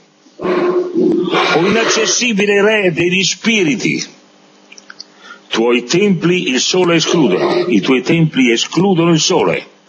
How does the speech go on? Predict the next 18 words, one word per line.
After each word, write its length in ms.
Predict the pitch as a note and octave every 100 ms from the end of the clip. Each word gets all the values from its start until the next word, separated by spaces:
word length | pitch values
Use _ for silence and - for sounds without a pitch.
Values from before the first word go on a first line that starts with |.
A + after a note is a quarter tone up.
| - -
o 160 | - D3+
semitico 680 | D#3 D#3+ E3 F#3+ - E3 E3
nume. 460 | E3+ A#2+ D#2+ - - _ _ _ _ _ _ _ _ _ _ _ _ _ _ - - -
Cruciato 600 | - D#3 F3 D#3 A#3 G#3+
martire, 600 | G#3 A#3 A#3 - G#3+ G#3 F#3
tu 160 | G3
cruci 420 | E3 - A#3 F3 G3
gli 80 | F#3
uomini, 640 | G#3 A#3 A3+ A3 G#3 - - - -
tu 140 | F3
di 160 | E3 E3+
tristizia 1000 | D3+ E3+ D#3+ - G3+ F#3 - F3 E3+ C3
l'aer 500 | A2 C3+ D3 C#3+ C#3
contamini, 880 | - C3+ A#2+ D#3+ E3+ F3 F3+ E3+ D#3+ - - - -
ma 180 | B2
i 100 | B2+ B2+
cieli 360 | - G#3 F#3+
splendono, 680 | E3+ G3 F#3 A#2 E2+ D#2